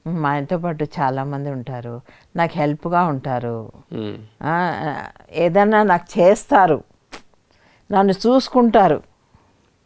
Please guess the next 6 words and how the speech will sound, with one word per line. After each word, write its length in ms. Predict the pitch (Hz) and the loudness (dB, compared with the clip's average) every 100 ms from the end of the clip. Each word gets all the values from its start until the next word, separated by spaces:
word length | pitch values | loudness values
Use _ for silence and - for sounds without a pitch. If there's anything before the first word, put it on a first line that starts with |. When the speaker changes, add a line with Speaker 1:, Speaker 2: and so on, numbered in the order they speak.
| 113 | -8
Speaker 2:
యా. 340 | 92 92 82 - _ _ _ _ _ _ _ _ _ _ _ - | -4 -4 -6 -12 _ _ _ _ _ _ _ _ _ _ _ -6
Speaker 1:
ముఖ్యంగా 400 | 190 - 254 240 | -4 2 2 4
నన్ను 260 | 254 220 180 - | 2 2 0 2
చూసుకుంటారు 720 | 208 233 - 214 190 156 131 - - 127 | 4 4 0 -2 0 -2 -4 -10 -16 -12
Speaker 2:
మ్మ్. 220 | 107 95 - _ _ - | -12 -12 -18 _ _ -6
Speaker 1:
అనే, 800 | 160 202 214 208 190 185 151 98 | 0 2 4 6 4 2 0 -6